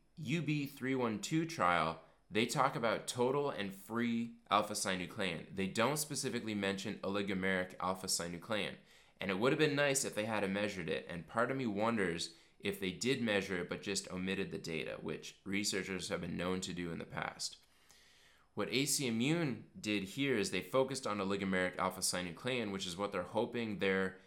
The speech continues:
antibodies in the patient are going to respond to and decrease in the patient.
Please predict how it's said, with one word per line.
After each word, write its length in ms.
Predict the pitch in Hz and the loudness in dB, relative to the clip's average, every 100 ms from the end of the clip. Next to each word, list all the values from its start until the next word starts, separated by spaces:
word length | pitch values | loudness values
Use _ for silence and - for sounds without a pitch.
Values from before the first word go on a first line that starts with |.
| - - | -20 -6
antibodies 680 | 104 117 98 95 92 90 - | -2 0 4 4 2 0 -4
in 140 | 90 | -4
the 60 | 87 | -8
patient 540 | 139 143 135 113 98 - | -2 -2 0 -2 -4 -6
are 100 | 92 | -2
going 320 | 98 98 95 | 0 0 -2
to 360 | - 92 90 85 - | -2 -2 -2 -6 -6
respond 520 | 95 - 135 147 - | -4 0 2 2 0
to 220 | 110 95 | -2 -2
and 180 | 92 92 | -2 -4
decrease 500 | 92 117 117 90 87 | -2 -2 -2 -4 -4
in 100 | 87 | -4
the 60 | 80 | -6
patient. 480 | - 117 117 82 | -2 -2 0 -4